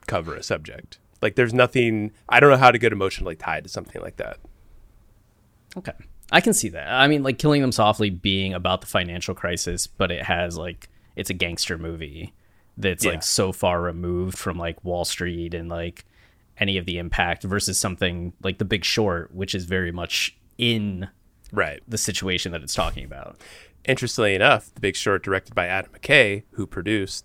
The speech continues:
Speaker 1: The Menu. That's the other thing I was gonna say, is that, like, there's lately these old, like, titans of comedy, like Adam McKay and Will Ferrell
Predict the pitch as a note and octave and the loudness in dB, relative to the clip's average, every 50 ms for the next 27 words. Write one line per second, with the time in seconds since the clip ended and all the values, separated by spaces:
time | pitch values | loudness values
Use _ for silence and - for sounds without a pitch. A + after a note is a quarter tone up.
0 | _ _ _ - F#2+ G2 C3 D#3 A2+ F#2 F2+ E2+ G2+ - - - - - - - | _ _ _ -4 0 2 2 2 2 0 -2 -4 -4 -8 -12 -18 -20 -20 -6 -6
1 | - B2 - C#3+ C3 E3+ A3+ G3+ C#3 B2+ G#2 G2 F2+ F2+ - G2 F2+ - - F#2+ | -4 -2 0 4 6 8 8 8 8 6 4 2 2 -2 -6 -8 -8 -4 -4 -2
2 | F#2 F#2 F#2 - - - - - - - - - _ - A#2+ G#2+ G#2 G#2+ G#2+ G#2 | -2 -2 -4 -6 -14 -20 -20 -20 -20 -20 -20 -12 _ -4 -2 -2 2 4 4 4
3 | G#2 F#2+ G#2 G2 F2+ F2+ - - - _ _ _ - - _ _ _ - - G3+ | 4 4 2 -2 -2 -4 -6 -12 -20 _ _ _ -20 -20 _ _ _ -4 -4 -4
4 | - - D#4 E4 D#4+ E4 - D4 C#4 C4 A3+ F3 - D3 C3 D3+ C#3+ B2+ - A#2+ | -2 0 0 2 2 2 0 0 0 0 -2 -4 -6 -6 -6 -6 -4 -2 2 4
5 | B2 C3 C#3 D3 - B2+ G2+ - _ - - G#2+ A2+ G#2+ A2+ A2 G#2+ - G#2+ F#2 | 6 6 6 4 4 0 0 0 _ 0 0 0 0 -2 -4 -6 -4 -4 -6 -6
6 | - - A#2 G2+ G2 G#2 A2 A2 A2 A2 A2 A2 G#2 G2 F2+ - - - - G2+ | -4 0 0 0 2 2 2 2 2 2 2 2 2 0 0 -2 -6 -4 -2 0
7 | F#2+ F#2 G2 G2 F#2+ F#2 - - G#2+ F#2+ F2+ F2+ F2+ F2+ F2+ F2 F2 F2 - _ | 0 0 0 -2 -4 -6 -6 -4 -4 -2 -2 -2 -2 -2 -4 -4 -6 -8 -12 _
8 | _ _ _ _ _ _ _ _ _ _ _ - F#2+ F#2 F2+ F2 F2 F2+ F2 F2 | _ _ _ _ _ _ _ _ _ _ _ -6 -4 -2 0 0 -2 -2 -2 -4
9 | F2 E2+ E2+ E2+ E2 E2+ E2 - - - - _ _ _ _ _ _ _ _ - | -4 -6 -6 -8 -10 -10 -12 -12 -14 -18 -20 _ _ _ _ _ _ _ _ -4
10 | - A2+ B2 A#2 - - A2 G2+ G2 F#2+ F#2+ F#2 F#2 F2+ F2+ F2+ F#2 F#2 - | 2 4 4 4 4 2 2 2 4 4 4 4 2 0 -2 -2 -4 -4 -6